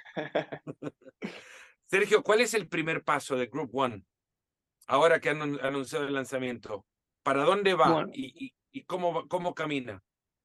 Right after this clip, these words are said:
Speaker 3: Bueno, eh, el primer paso es esto, darlo a conocer, hablar con todos nuestros contactos que nos conocían desde el, eh, la,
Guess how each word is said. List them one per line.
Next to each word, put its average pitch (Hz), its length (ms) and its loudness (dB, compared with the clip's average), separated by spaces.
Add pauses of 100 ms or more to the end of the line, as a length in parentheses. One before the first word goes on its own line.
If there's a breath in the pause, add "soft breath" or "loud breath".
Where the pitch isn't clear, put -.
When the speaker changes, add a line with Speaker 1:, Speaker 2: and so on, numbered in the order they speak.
(680 soft breath)
Speaker 3:
Bueno, 175 320 8
eh, 147 180 6
el 135 140 4
primer 143 340 4
paso 156 320 4
es 139 140 2
esto, 180 280 -2
darlo 143 240 2
a 135 80 2
conocer, 165 520 0 (340 loud breath)
hablar 135 300 -4
con 139 160 -2
todos 139 160 0
nuestros 135 420 -6 (160)
contactos 135 680 0
que 131 120 0
nos 131 160 -2
conocían 131 560 2
desde 123 220 2
el, 120 200 -4
eh, 120 420 2
la, 117 180 2